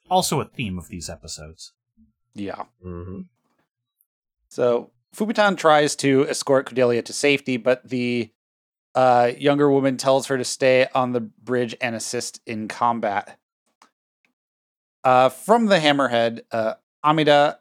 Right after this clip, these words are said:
Speaker 2: and, uh, one of her top pilots, whose name is A-, Azee, A Z E E, <laughs> pronounced Ozzy, uh, Gurumin, uh, both launch out as the first wave to meet the oncoming Izaribi,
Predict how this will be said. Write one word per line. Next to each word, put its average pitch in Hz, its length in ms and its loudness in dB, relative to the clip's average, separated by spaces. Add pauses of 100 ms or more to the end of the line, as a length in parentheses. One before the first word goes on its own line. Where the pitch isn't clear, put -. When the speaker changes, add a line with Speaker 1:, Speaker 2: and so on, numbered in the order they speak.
Speaker 2:
and, 127 600 2
uh, 113 380 0
one 135 400 0
of 117 80 -6
her 120 80 -2
top 113 240 2
pilots, 156 460 2
whose 127 140 -8
name 117 200 -6
is 110 180 -8 (360)
A-, - 60 -12 (540)
Azee, 131 540 2 (440)
A 131 200 0
Z 127 180 -2
E 139 380 -4
E, 123 300 -2 (340)
<laughs> - 360 -20
pronounced 113 320 -4
Ozzy, 120 520 0 (560)
uh, 127 240 4 (160)
Gurumin, 127 600 -2 (760)
uh, 127 200 2 (460)
both 180 220 2
launch 160 260 2
out 143 440 2
as 123 320 0
the 120 380 -4
first 147 380 0
wave 131 260 2
to 117 100 -12
meet 120 320 -8
the 117 140 -6
oncoming 113 500 -6
Izaribi, 101 520 -10